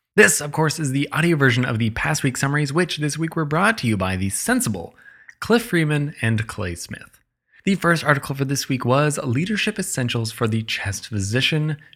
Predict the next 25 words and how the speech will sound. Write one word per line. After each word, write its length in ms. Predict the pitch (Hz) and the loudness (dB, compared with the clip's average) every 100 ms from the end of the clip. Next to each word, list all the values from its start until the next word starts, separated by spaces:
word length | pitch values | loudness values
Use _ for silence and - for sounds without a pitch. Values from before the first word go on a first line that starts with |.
| - | -4
Change, 640 | - 147 101 98 - - - | -2 0 0 -2 -8 -10 -2
out 60 | |
of 40 | 120 | 0
the 60 | 123 | 0
journal 300 | 120 110 110 | 0 0 0
Chest. 560 | - - - - - - _ _ _ _ - - | -2 -4 -6 -10 -14 -20 _ _ _ _ -10 -4
This 160 | 143 | 0
is 100 | 156 | 0
part 380 | 147 170 165 - | 0 0 0 0
three 400 | - 208 208 208 | -4 0 2 2
of 140 | 160 | 2
our 140 | 151 143 | 2 2
series 380 | - 147 131 127 | 2 0 0 0
on 280 | 117 110 | -2 0
leadership. 560 | 104 104 107 - - - - _ _ _ _ _ | 0 0 0 -2 -8 -16 -20 _ _ _ _ _
Now 120 | 156 | 4
then, 260 | 165 170 151 | 6 4 0
since 340 | - 226 233 | -2 0 -2
doctors 580 | - 127 147 151 131 117 - | -4 -2 -2 2 2 0 -4
stole 840 | - - - 156 175 98 110 175 175 | -6 -6 -2 0 2 2 2 0 -2
the 200 | 131 113 | 0 2
white 280 | 107 104 107 | 4 2 0
coat 300 | - 104 104 | 0 0 0
from 160 | - 98 | -4 -4
scientists 800 | - 95 90 110 147 - - | -2 -4 -4 -4 -6 -8 -18